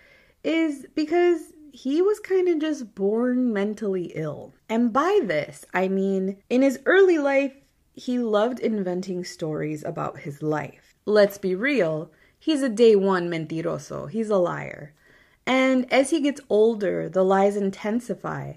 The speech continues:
So no one really knows much of his childhood because the stories he told people most likely weren't true. Now, what I can tell you is that he was born on August twelfth, nineteen seventy-eight,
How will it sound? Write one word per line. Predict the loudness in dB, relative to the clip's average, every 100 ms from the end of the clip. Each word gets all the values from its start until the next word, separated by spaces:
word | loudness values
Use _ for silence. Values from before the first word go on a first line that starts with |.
| _
So | -8 0 2 2 0
no | -4 0
one | 2 2
really | 4 4
knows | 4 2 2 4 2 2
much | 0 -2
of | -2
his | -4
childhood | -2 0 0 0 -2 -2
because | -2 -4
the | -2 -4
stories | -2 -2 -2 -4
he | -10
told | -4 -2 0 0
people | -2 0 0 0 -4 -12
most | -6 -2 4 10 10 8
likely | 4 4 4 2
weren't | 0 -2 -8
true. | -8 -10 -12 _ -10
Now, | -4
what | 0 -2
I |
can | 0 2 2
tell | 4 4 4
you | 4 2
is | 2 2 0
that | -2 -2 -2
he | -6 -2
was | 0 -2
born | 0 0 0 -2
on | -6 -4
August | -4 -4 -8 -2
twelfth, | 2 2 0
nineteen | -2 0 0 -4
seventy-eight, | -4 -4 -4 -6 -6 -6 -6 -8 -14